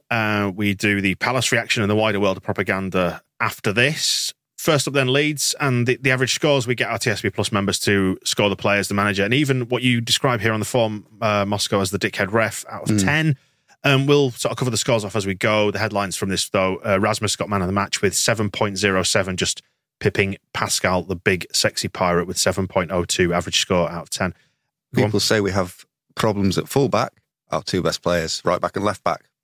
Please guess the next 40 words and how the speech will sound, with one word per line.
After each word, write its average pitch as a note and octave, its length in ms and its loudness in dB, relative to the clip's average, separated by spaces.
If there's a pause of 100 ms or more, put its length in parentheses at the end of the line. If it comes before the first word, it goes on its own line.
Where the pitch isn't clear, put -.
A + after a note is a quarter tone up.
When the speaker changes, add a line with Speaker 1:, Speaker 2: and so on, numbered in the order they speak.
(140)
Speaker 2:
all A#2+ 160 2
solved, B2 560 -2
all C3+ 180 0
sorted. G2 520 -2 (260)
Speaker 1:
The A#2+ 80 0
lowest C3+ 240 4
score B2 260 0
was A#2 140 -2
four B2 240 -2
point A#2 300 -4
two G#2 180 0
six, - 380 -2
which G#2+ 160 -2
we'll G#2 120 4
get - 240 -2
to G2 280 2 (160)
in G2+ 120 -2
due F#2 220 0
course. A2+ 460 2
Jesse C3 340 0
actually A#2 280 -2
scored G#2+ 280 0
worse A2+ 240 0
than A2+ 140 0
the G#2+ 80 2
ref, C3 420 0 (160)
who A2+ 100 -4
got A2+ 200 -2
four A2 240 0
point A2+ 260 -2
six - 300 0
three. B2 240 2
Speaker 2:
Mm. D#2 280 -2 (280)
Speaker 1:
Uh, B2+ 100 4
we'll B2+ 60 4
Speaker 2:
It's B2 100 0
Speaker 1:
pop, - 100 4
Speaker 2:
gotta E2+ 120 -2
hurt F2 200 0
him. D#2+ 160 -6